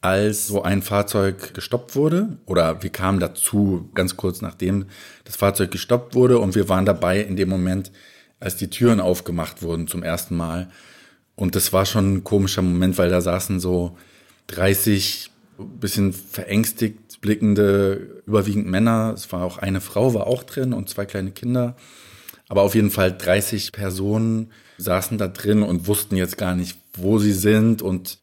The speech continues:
die konnten einem wirklich leid tun in dem Moment. Ich meine, die haben sich selbst dafür entschieden, ne?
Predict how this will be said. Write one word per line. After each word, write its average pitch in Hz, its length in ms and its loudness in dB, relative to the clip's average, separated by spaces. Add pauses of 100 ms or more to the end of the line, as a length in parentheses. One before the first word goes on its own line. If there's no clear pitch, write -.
die - 60 -18
konnten 123 260 2
einem 113 240 4
wirklich - 420 -4
leid 104 300 2
tun 107 120 2
in 98 120 4
dem 98 120 2
Moment. 101 280 2
Ich 98 100 -8
meine, 107 220 4
die 101 160 -2
haben 107 100 2
sich 104 160 -2
selbst 110 260 2
dafür 104 220 0
entschieden, 98 500 2
ne? 139 240 2